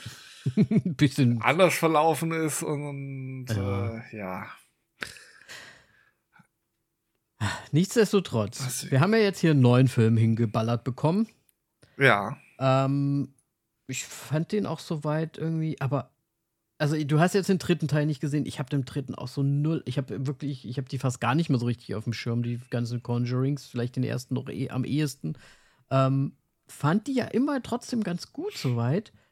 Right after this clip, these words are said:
Speaker 1: wegen der Story auch so um das Ehepaar, also jetzt gar nicht, weil's wahr ist, sondern weil das irgendwie ganz nett ist. Aber ist da jemals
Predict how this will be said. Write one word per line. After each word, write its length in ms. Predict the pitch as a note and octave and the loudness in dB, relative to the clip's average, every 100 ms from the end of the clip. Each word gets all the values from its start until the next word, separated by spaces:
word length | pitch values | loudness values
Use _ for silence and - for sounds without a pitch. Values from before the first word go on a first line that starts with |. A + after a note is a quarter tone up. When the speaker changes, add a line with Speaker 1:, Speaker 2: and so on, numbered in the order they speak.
| _ _ _ - | _ _ _ -10
Speaker 1:
wegen 480 | A#2 C#3 B3 A3 A#2 | 0 2 4 4 2
der 140 | A2+ | 0
Story 360 | - A2 A#2 D#2+ | -2 -4 -4 -6
auch 180 | A#2 - | -10 -6
so 260 | B2+ B2 B2 | -6 -6 -6
um 120 | B2 A#2 | -4 -4
das 200 | A#2 - | -4 -4
Ehepaar, 520 | A#2+ A#2+ - C3 B2+ | -4 -4 -2 -4 -2
also 260 | A#2 G#2+ A2+ | -4 -4 -4
jetzt 240 | A2 - | -4 -6
gar 140 | A2 | -4
nicht, 360 | B2 B2 - A2 | -2 -2 -6 -8
weil's 260 | G#2+ G#2 A2+ | -6 -6 -6
wahr 260 | G#2 A#2+ | -4 -4
ist, 120 | C#3 - | -4 -4
sondern 260 | A2 G#2+ | -4 -2
weil 140 | G#2+ G#2+ | -4 -6
das 140 | G#2 | -6
irgendwie 260 | A#2 G#2+ G#2+ | -6 -6 -6
ganz 260 | G#2+ - | -8 -6
nett 180 | A2 B2 | -6 -4
ist. 180 | F#3+ - _ _ _ _ - | -6 -8 _ _ _ _ -10
Aber 280 | G#2 A2+ - _ _ _ | -4 -4 -4 _ _ _
ist 160 | - - | -10 0
da 40 | |
jemals 760 | F#3+ B2+ G#2 A#2+ G3+ B3 - | 2 2 0 2 2 0 -6